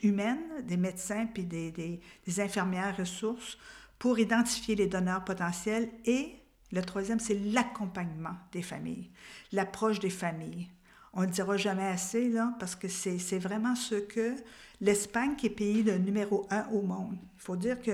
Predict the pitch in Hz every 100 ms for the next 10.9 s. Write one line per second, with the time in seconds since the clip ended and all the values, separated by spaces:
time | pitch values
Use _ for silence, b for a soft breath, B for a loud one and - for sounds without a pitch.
0 | 190 190 190 269 262 226 220 214 190 185
1 | 180 175 190 175 175 220 240 - - 214
2 | 208 - 233 190 - 233 - 208 208 202
3 | 202 - 165 180 185 240 - B B B
4 | B B B B - - 226 214 220 214
5 | 220 208 202 - - 190 180 185 190 214
6 | 220 226 196 196 - 226 214 214 208 214
7 | 190 175 196 202 190 190 185 180 180 170
8 | 170 175 208 - - b b 190 202 -
9 | - - 285 294 - - - 269 240 196
10 | 180 175 175 170 180 180 - 196 190